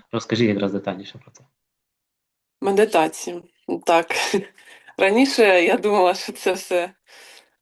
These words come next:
Speaker 2: таке не потрібно, але зараз мені це дійсно допомагає, тому що, наприклад, і в Україні, коли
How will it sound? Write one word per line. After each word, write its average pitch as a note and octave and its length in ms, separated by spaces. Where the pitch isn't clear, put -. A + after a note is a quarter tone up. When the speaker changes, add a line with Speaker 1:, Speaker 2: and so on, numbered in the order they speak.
Speaker 2:
таке E3+ 480
не G3 140
потрібно, G#3+ 720
але F#3 220
зараз G#3 600
мені F#3+ 280
це G3 140
дійсно F#3 340
допомагає, G3 760
тому F#3 280
що, F3+ 240
наприклад, E3+ 720
і E3+ 180
в E3 100
Україні, F#3+ 600
коли E3 400